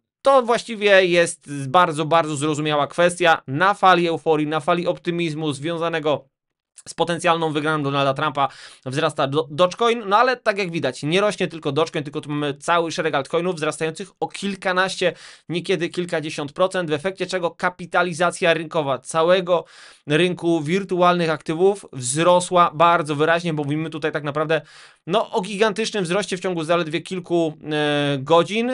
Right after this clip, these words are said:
no i teraz to jest wzrost tylko altcoinów, z wyłączeniem Bitcoina. A no ale przecież z Bitcoinem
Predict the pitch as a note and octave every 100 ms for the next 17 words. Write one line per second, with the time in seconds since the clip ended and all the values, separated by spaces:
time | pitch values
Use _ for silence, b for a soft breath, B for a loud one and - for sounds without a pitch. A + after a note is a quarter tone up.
0 | A3+ F#3 A#3 G#3 G#3+ G3+ F#3 - A3+ A3+
1 | F3 C#3 F3 G3 - _ b b - F3+
2 | F3+ F3+ E3+ E3+ _ - D#3+ D#3 E3 C#3+
3 | A#2+ - - D3+ A#2+ C3+ D#3 F#3+ F3 F3
4 | E3 D3+ C#3 - A#2 A2+ A#2 E3+ B3+ C#4+
5 | F3+ F3+ F3 C3+ B2+ - D#3 D3 C#3